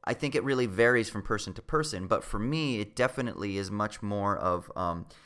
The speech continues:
it's not really about trying to find an answer, but it's really about learning to be still,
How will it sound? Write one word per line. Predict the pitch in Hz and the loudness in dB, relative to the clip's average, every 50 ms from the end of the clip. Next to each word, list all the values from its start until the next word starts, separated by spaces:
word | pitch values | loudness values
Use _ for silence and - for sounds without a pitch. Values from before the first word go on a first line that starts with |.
| - _ - | -20 _ -8
it's | - - - 131 | -8 -4 0 2
not | 139 135 - 101 | 4 4 4 2
really | 127 131 123 117 | 0 0 2 2
about | 113 107 110 104 - | 2 2 2 2 0
trying | - - 117 107 107 107 107 | -2 -2 -2 -2 -2 -2 -2
to | 104 - 90 | -4 -6 -6
find | - - 104 101 101 98 95 85 | -2 0 0 2 2 0 -2 -2
an | 87 85 | -4 -6
answer, | - - 104 110 127 127 - - 95 90 | -4 -2 -2 -2 -2 -2 -4 -4 -6 -4
but | - 98 95 | -2 -2 -2
it's | 95 - - | -4 -6 -8
really | 92 101 123 143 147 127 107 | -8 -4 -4 -2 0 0 0
about | 92 - 95 92 71 | 0 0 0 0 0
learning | 65 90 90 107 110 113 117 113 110 110 | -2 -2 0 0 0 2 0 -2 -2 -4
to | - - 104 | -6 -10 -12
be | - 85 85 | -10 -8 -4
still, | - - - - - - 117 117 117 113 110 110 110 110 110 | -4 -2 -2 -4 -2 0 4 4 6 6 6 4 2 0 -2